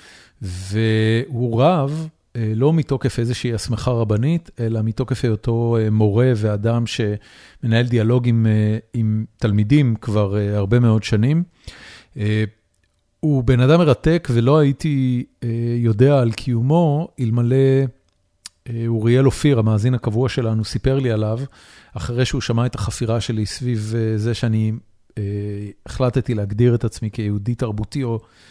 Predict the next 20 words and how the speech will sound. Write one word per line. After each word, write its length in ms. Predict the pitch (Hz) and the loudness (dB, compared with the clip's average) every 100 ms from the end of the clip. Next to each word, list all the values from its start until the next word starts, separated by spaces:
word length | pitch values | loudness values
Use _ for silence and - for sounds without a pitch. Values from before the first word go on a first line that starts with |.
| - _ - | -20 _ -2
יהודי 280 | 107 107 123 | 0 2 2
רפורמי 460 | 113 - 135 117 | 0 2 2 2
באחד 300 | 107 101 120 | 0 -2 -2
הפרקים 360 | 110 110 - 110 | -4 -4 -4 -4
הקודמים, 400 | 104 113 185 160 | -4 0 0 0
והוא 120 | 113 | -2
אמר 140 | 120 | -2
לי, 100 | 131 | -2
"תקשיב, 400 | 123 120 160 123 117 | -6 -6 -4 -4 -4
מדובר 380 | 117 117 127 135 | -4 -2 0 0
בבן 260 | 120 117 | 0 0
אדם 200 | 110 127 | 0 0
עם 100 | 117 | 0
דעות, 320 | 110 113 120 - - _ - _ _ - | 0 -2 -4 -10 -20 _ -20 _ _ -10
אה, 100 | 110 110 | -6 -4
מרתקות, 680 | 110 101 - 151 143 - - | -2 -4 -2 2 2 0 -14
ושווה 440 | 117 107 - 107 117 | -6 -6 -4 -2 -2
שתעשה 420 | 117 - 104 - | -2 -6 -4 -4
איתו 180 | 107 107 | -4 -2
פרק." 380 | 151 156 156 | 0 0 0